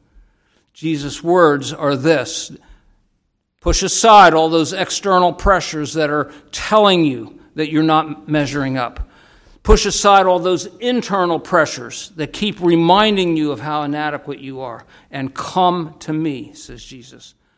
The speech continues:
"I will give you rest." Lord, we thank you for this passage. We thank you for this wonderful truth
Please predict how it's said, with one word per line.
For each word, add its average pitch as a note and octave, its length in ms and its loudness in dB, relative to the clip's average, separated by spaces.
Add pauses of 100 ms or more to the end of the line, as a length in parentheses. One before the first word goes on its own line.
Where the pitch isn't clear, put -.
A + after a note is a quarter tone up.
(580)
"I C3 440 -4 (120)
will B2+ 480 -12
give B2+ 200 -12
you A#2+ 280 -18 (140)
rest." - 600 -20 (1000)
Lord, C#3 200 -10
we B2+ 80 -10
thank C#3+ 340 -4
you - 60 -8
for C#3+ 160 -12
this C#3 160 -14
passage. C#3 480 -6
We C3 100 -16
thank C#3+ 300 -10
you C#3 60 -12
for D3 140 -12
this C3+ 220 -10
wonderful C#3+ 460 -4
truth - 560 -4